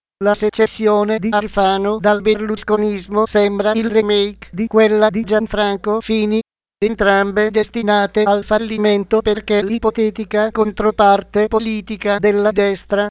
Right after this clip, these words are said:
allora Veltroni, oggi Renzi,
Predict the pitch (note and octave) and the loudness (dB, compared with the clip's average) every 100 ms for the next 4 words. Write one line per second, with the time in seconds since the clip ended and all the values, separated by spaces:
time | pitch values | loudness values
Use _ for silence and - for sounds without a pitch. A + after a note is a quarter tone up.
0 | - G#3 A3 G#3 G3+ G#3 A3 A3 G#3+ G3 | -2 0 2 2 2 0 0 -2 -2 -2
1 | G3+ G3 G3+ G#3+ - G#3+ F#3+ G#3+ G#3 G3+ | -2 0 -2 -4 0 0 0 -2 2 2
2 | G3+ - A3 | 2 2 0